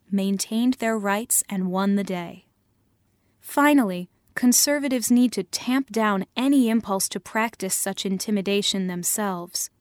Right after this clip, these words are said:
Our country is best when it is engaging in vigorous debate. The framers of the Constitution envisioned a multiplicity of interests that would argue their way to a common good. We succeed with more voices,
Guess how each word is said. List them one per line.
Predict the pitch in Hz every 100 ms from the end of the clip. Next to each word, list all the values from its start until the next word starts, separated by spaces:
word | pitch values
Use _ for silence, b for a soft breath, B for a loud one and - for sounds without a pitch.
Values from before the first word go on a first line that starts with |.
| _ _ -
Our | 254
country | - 294 - 294
is | 254 196
best | 214 247 214 -
when | 196 202
it | 202
is | 202
engaging | 202 196 214 233 214 247
in | 220 202
vigorous | 180 233 247 220 202
debate. | - 196 240 214 - _ _ _ _ -
The |
framers | 185 - 240 254 214 196
of |
the | 180
Constitution | - 226 220 - 208 - 294 277 214 196 -
envisioned | 214 185 254 269 247 196
a | 185
multiplicity | 208 214 220 - 294 - 240 208
of | 196
interests | 247 269 247 175 - - - -
that | 190
would | 196 -
argue | 214 226 240 254
their | 240 208
way | 208 196 185
to | - 180
a | 180
common | - 220 220 208
good. | 202 190 175 - _ _ _ _ _ _
We | 226 233
succeed | 247 - - 262 262 277 240
with | 214
more | 208 214 220 220
voices, | 208 185 185 - 180 185